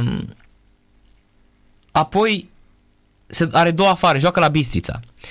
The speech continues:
Și fii atent la Bistrița, uh,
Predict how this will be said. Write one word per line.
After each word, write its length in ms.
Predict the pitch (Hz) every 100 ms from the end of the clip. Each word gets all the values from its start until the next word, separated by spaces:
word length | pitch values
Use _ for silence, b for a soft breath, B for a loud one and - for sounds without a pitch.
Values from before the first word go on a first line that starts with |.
| B
Și 140 | -
fii 120 | 165 254
atent 220 | 240 196
la 100 | 131
Bistrița, 640 | 143 - 123 123 127 180 - _ _ _ _ _ _ _ _ -
uh, 680 | 131 135 131 131 127 120